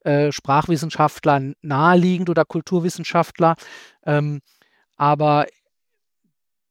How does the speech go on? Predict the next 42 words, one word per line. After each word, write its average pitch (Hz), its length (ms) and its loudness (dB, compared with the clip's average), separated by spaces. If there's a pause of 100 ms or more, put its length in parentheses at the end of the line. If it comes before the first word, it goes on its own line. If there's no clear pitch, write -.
(360)
der 156 140 2
Tipp, - 240 -6
den 170 220 0
wir 180 100 2
dann 175 160 -2
immer 180 240 -2
geben, 170 300 -2
ist, 156 180 -10
geh 185 400 0 (260)
zu - 200 -8
deiner 156 320 -2
Hochschule, 196 440 -6
sprich - 380 -6
mit 165 180 -4
deinen 156 200 0
Lehrenden, 180 840 2
sprich 165 300 -8
mit 160 120 -8
dem 147 120 -6
International 151 640 -4
Office, 160 320 -2
informier 156 500 -2
dich 185 140 -8
darüber, 165 400 0
was 147 140 2
für - 140 -8
Partnerhochschulen 160 1300 -2
habt - 260 -2
ihr, 190 280 0
was 143 180 2
für 156 160 -4
Partnerunternehmen 151 1300 0
gibt 185 280 -4
es 196 160 -2
vielleicht, 185 580 0
wenn 151 160 0
man 139 180 -2
es - 180 -8
mit 139 120 -8
Praxis - 480 -2
verbinden 185 540 -2
möchte. 175 340 -6